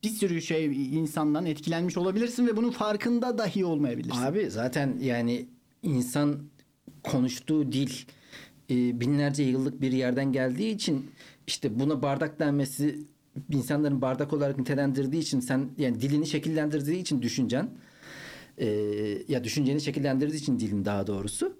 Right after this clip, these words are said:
Speaker 2: Tabii ki birilerinin payı var ama sen oradan alıp bir füzyon, <laughs> bir
Speaker 1: Füzyon mutfağı.
Speaker 2: bir mutfak yaparsın, fikri başka bir yere taşırsın. Kendi fikrin olur. Biz hep diyoruz ya,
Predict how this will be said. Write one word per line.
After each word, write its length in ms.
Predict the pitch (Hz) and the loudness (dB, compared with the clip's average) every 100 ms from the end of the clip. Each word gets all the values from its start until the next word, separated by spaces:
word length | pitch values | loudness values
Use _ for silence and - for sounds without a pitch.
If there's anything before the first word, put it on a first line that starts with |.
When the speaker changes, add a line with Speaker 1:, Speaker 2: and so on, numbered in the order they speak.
| - - - - - _ - - | -20 -20 -20 -20 -20 _ -14 -4
Speaker 2:
Tabii 240 | 190 247 | -2 0
ki 260 | 262 180 - - _ _ _ 143 | -2 -2 -6 -20 _ _ _ -4
birilerinin 500 | 160 156 175 180 196 | 0 2 0 0 -2
payı 320 | 160 165 180 | 0 0 2
var 160 | 165 - | 0 0
ama 180 | 208 294 | 0 0
sen 220 | 262 247 | 2 2
oradan 400 | 247 262 196 185 | 2 0 0 -2
alıp 460 | 233 214 - - | -2 -2 -4 -4
bir 120 | 269 285 | -4 -4
füzyon, 500 | - 240 214 175 127 - - _ | -2 0 2 0 -2 -10 -20 _
<laughs> 300 | 143 - - | -12 -12 -8
bir 140 | 151 170 226 208 | -2 0 0 -2
Speaker 1:
Füzyon 400 | - 151 143 302 | -4 -6 0 0
mutfağı. 360 | 131 123 - - | 0 -2 -2 0
Speaker 2:
bir 100 | 226 | 2
mutfak 580 | 208 175 - 208 - - - | 0 0 -2 -2 -4 -10 -4
yaparsın, 580 | 156 143 143 139 - 392 | 0 0 2 0 0 -4
fikri 360 | - 349 294 381 | -2 -2 0 0
başka 300 | 294 294 349 | -2 0 0
bir 40 | |
yere 180 | 285 220 | 2 2
taşırsın. 400 | 180 147 151 147 | 0 -2 0 -2
Kendi 280 | 151 208 247 | 0 0 2
fikrin 280 | 247 240 170 | 0 0 0
olur. 220 | 131 127 | 2 0
Biz 120 | 190 | 0
hep 180 | 233 233 | -2 -2
diyoruz 340 | 262 254 330 | -2 0 0
ya, 240 | 220 131 | 0 -2